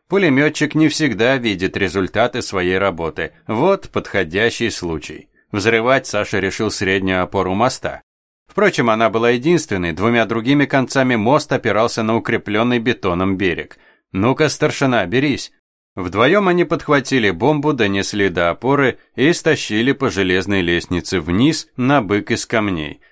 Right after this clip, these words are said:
Самое уязвимое при взрыве место, мост рвётся пополам, и оба пролёта падают в воду.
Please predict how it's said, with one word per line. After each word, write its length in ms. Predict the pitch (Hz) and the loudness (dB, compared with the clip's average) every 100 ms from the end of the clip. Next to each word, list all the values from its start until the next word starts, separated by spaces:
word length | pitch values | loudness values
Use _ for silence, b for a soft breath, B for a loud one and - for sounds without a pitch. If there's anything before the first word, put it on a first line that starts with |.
| b - | b -2
Самое 420 | 165 165 156 - | 2 4 2 0
уязвимое 680 | 147 156 110 123 180 156 151 | 0 0 -2 -2 -2 0 0
при 200 | - 127 | 0 -2
взрыве 460 | 85 95 117 113 | 0 0 0 0
место, 500 | 113 117 120 - - | 0 2 0 -2 -6
мост 440 | 82 95 143 - - | -4 0 0 0 -2
рвётся 500 | 101 90 101 - 101 | -2 0 -2 -2 -4
пополам, 600 | - - 87 95 123 117 b | -4 -2 0 2 0 -2 b
и 140 | - 92 | -2 2
оба 260 | 127 165 175 | 2 2 0
пролёта 580 | - 127 101 113 127 | 0 0 0 0 0
падают 540 | 120 110 98 85 98 98 | -2 0 0 0 -2 -2
в 80 | 107 | -8
воду. 540 | 101 104 80 78 - | -4 -4 -2 -4 -10